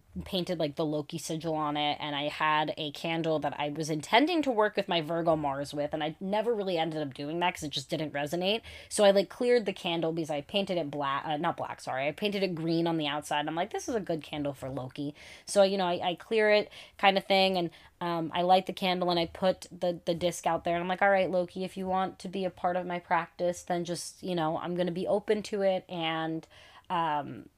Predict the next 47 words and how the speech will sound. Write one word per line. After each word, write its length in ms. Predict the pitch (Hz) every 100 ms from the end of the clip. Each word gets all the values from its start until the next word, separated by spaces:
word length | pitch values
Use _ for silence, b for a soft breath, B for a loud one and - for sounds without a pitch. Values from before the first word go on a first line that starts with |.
| _
I'm 120 | 185
gonna 140 | 175 180
stop, 420 | - - 160 160
like, 180 | 156 156
denying 540 | 180 180 226 320 175
it," 140 | 123 -
sort 180 | 147
of 80 | 131
thing. 140 | 147 147
"I'm 40 |
gonna 140 | 156
stop 340 | 156 - 156 -
denying 400 | 180 156 151 151
your 100 | 151
energy 400 | 131 143 147 147
being 260 | 131 135
around." 420 | 135 135 110 131 - B B B
And 340 | 196 190 190 -
I've, 240 | 202 202 -
I've 240 | 202 196
definitely 340 | 170 202 254 240
felt 260 | - 190
his 120 | 208 185
energy 460 | 170 175 165 170
around 300 | 160 151 156
me, 220 | 156 156
and, 340 | 156 156 151 156 B B B
um, 520 | 170 160 156 143 101 _ _ _ -
i-, 180 | - 190
at 260 | 202 185 190
that 140 | 170
time, 200 | - 165
I 60 | 160
definitely 240 | 165 185
felt 260 | - 165 156
it 80 |
around. 260 | 160 160 165
I 60 | 165
didn't 200 | 208 247
do 100 | 226
anything, 300 | 214 202 202
like, 140 | 180
super 240 | - 175
serious 540 | 170 - 151 156 190 -
with 120 | 254
him 200 | 285 277
until 580 | 226 - - 180 180 185